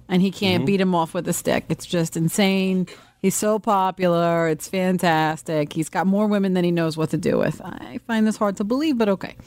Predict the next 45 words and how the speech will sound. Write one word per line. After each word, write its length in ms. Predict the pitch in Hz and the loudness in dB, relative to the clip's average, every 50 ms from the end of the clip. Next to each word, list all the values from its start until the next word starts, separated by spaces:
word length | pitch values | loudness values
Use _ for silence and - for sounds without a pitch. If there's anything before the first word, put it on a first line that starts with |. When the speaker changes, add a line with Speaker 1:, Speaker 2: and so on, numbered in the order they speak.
| - - - _ _ _ _ _ _ _ _ | -20 -20 -20 _ _ _ _ _ _ _ _
Speaker 1:
The 80 | - 208 | -4 -4
second 420 | - - 269 294 294 - 330 262 | 2 2 2 2 2 0 -2 0
one 260 | 226 196 175 170 170 175 | 2 2 2 0 0 -2
is 140 | - 180 | -4 -2
that 140 | 170 185 170 | -2 -2 -2
the 80 | 180 180 | -2 -4
bagel 420 | 175 185 208 226 254 285 285 247 220 | 0 0 2 2 2 2 0 -2 -2
shop 400 | - - 190 175 170 170 - - | -2 -2 0 0 0 0 -2 -4
is 180 | - 185 170 | -4 -4 -4
giving 360 | 175 - 190 185 196 202 196 | -2 -4 -2 0 0 0 2
away, 400 | 190 185 180 170 170 170 170 - - - | 2 2 2 2 2 2 0 -2 -6 -14
quote, 360 | - - - 196 185 180 - _ _ | -6 0 2 2 2 2 -2 _ _
"mini 420 | 196 185 190 214 240 247 269 269 247 | 0 2 2 4 2 2 2 0 0
bagels" 560 | 196 208 196 185 175 170 180 170 170 165 - | 0 0 0 0 2 2 2 2 0 -2 -2
in 140 | - 190 190 | 0 2 2
his 220 | 175 196 185 165 | 4 2 2 2
honor. 420 | 175 165 151 147 - - - - - - - - - _ _ _ _ | 2 0 0 0 -2 -4 -6 -6 -10 -12 -18 -20 -20 _ _ _ _
So 120 | - 208 | -2 -2
if 140 | 190 185 - | -2 2 2
you 80 | 214 185 | 0 0
come 380 | - - - 254 262 285 285 | 0 -2 0 2 2 4 2
into 260 | 269 262 262 254 - | 2 2 0 -2 0
the 100 | 247 247 247 | -2 -2 0
bagel 360 | 226 240 226 220 202 208 202 | 2 2 2 2 0 0 -2
shop 400 | 190 - - 180 - - - - - | -2 2 2 2 0 0 -4 -6 -2
and 140 | - 208 196 | 2 2 2
you 80 | 196 190 | 4 2
mention 380 | 190 185 190 190 - 226 220 | 2 2 0 0 0 0 2
the 100 | 214 226 | 2 2
video, 600 | 208 202 226 220 202 196 175 - - - - 196 214 - - - - _ - - - _ | 2 2 2 2 2 0 -2 -2 -2 -4 -4 -6 -8 -12 -20 -20 -20 _ -20 -20 -8 _
Speaker 2:
Well, 140 | - - - - | -4 -4 -2 0
well, 140 | - 175 170 | 0 0 2
you 60 | 190 196 | 2 0
Speaker 1:
you 40 | |
Speaker 2:
gotta 240 | 160 156 190 190 185 | 0 0 0 0 0
give 180 | 160 147 175 156 | 0 -2 -2 0
the 100 | 143 151 | 0 2
location 560 | 147 143 131 107 - - 170 143 - - 147 | 2 2 0 2 2 2 2 2 0 0 -2
of 60 | 139 123 | 0 0
the 80 | 120 | -2
bagel 400 | 95 78 - 147 156 151 135 123 110 | -2 0 0 2 2 2 0 -2 0
shop 300 | - - 101 98 101 - | 0 0 0 0 0 -2
so 120 | - 127 | -2 -2
we 300 | 117 107 117 123 117 117 | 0 2 2 2 2 2
know 500 | 120 113 123 131 131 127 123 117 110 95 | 0 0 2 2 2 2 0 0 0 -2